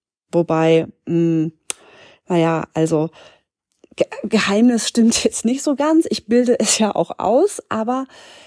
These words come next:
d-, so wie ich es mache, ist es vielleicht manchmal noch ein bisschen ein Geheimnis, weil es gibt mittlerweile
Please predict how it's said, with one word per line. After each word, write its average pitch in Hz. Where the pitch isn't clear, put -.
d-, -
so 254
wie 247
ich 247
es 208
mache, 208
ist 202
es 208
vielleicht 175
manchmal 190
noch 180
ein 180
bisschen 180
ein 185
Geheimnis, 175
weil 175
es -
gibt -
mittlerweile 214